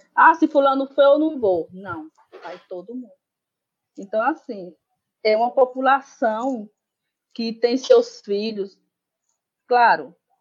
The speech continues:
no início aqui era muito preconceito, hoje é menos.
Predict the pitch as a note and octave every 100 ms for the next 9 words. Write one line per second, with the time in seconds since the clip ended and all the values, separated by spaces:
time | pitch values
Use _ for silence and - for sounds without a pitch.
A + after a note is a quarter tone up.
0 | _ - G#3+ A3+ A3 A#3+ - A#3+ A#3 A3+
1 | A#3 A3+ A3+ A3+ A3+ A#3+ B3+ C4+ C#4 C#4
2 | C#4 D4+ E4+ - F3+ F3 G3+ G#3 - B4+
3 | C5+ G3 E3